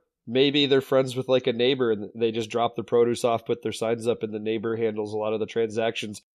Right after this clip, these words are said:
Because Jonathan, while he can be super nice and great with Martha and Clark, he's kind of a jerk to a lot of other people.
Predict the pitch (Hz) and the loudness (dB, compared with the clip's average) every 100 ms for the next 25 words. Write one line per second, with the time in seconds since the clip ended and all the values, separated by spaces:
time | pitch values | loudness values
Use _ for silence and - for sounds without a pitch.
0 | _ - 131 160 127 143 156 170 185 156 | _ -2 2 2 4 6 6 6 4 4
1 | 127 131 135 - 139 143 143 147 - 147 | 6 4 2 2 6 6 4 0 2 0
2 | 143 143 135 139 135 120 123 131 123 123 | 2 4 6 6 4 2 4 4 4 4
3 | 127 - 127 104 120 127 160 - - - | 4 4 2 2 4 4 4 -2 -20 -20
4 | _ 131 - - 220 269 214 143 156 156 | _ -4 -2 0 4 4 4 4 6 6
5 | - 131 127 127 120 123 - 123 117 - | 4 4 6 6 6 4 4 2 0 0
6 | 80 | -6